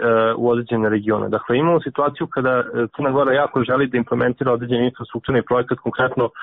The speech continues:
autoput koji bi spojio, e, deo od srpske granice, e, do, e, crnogorskog primorja,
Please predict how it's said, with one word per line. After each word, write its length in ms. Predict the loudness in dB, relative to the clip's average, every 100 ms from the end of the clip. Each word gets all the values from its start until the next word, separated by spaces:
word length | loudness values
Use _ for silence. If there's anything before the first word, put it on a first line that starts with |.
| -14 -12 -10 -4
autoput 520 | -4 -2 -2 0 -2
koji 220 | 0 0 0
bi 120 | -2 -2
spojio, 540 | 0 2 4 2 0
e, 0 | -4 _ _ -2 0 2 0 -4 -8 -10 -18 -18 -4 0
deo 240 | 2 2 0 0 0
od 100 | 0
srpske 280 | -4 -2 0
granice, 460 | 0 0 -2 0 0
e, 100 | 0 -2 0 2 0
do, 200 | 0 2 2
e, 120 | 2 -2 -4 -4
crnogorskog 440 | 0 0 -2 -8 -2
primorja, 380 | 0 2 0